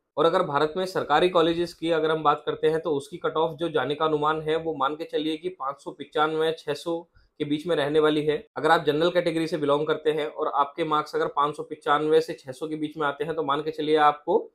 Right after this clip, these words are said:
third round counseling तक या मॉप अप round तक आपको colleges मिलने के chances हैं।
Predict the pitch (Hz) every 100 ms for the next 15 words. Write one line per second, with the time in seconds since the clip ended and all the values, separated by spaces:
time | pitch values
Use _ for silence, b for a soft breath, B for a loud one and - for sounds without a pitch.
0 | - 165 160 170 165 160 156 156 151 151
1 | 151 151 165 143 139 170 151 151 160 151
2 | 147 185 170 143 151 165 160 139 143 170
3 | 180 135 131 170 131 113 113